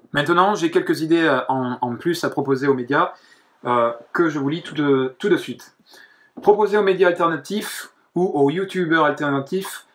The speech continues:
de faire des fausses publicités sur la démocratie, euh, sur le R I C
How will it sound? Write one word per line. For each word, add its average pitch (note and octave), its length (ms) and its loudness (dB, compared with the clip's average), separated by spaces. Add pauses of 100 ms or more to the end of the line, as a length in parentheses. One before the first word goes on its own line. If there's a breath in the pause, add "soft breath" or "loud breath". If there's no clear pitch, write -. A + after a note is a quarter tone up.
(100)
de C3+ 120 2
faire F3+ 260 2
des C#3 80 2
fausses G3+ 260 0
publicités E3 560 -2
sur E3 160 -2
la C3 80 2
démocratie, C#3 720 -2 (460 soft breath)
euh, A#2 220 -2
sur C#3 200 -2
le B2+ 240 2
R C3+ 140 -2
I B2+ 80 -2
C D#3+ 580 0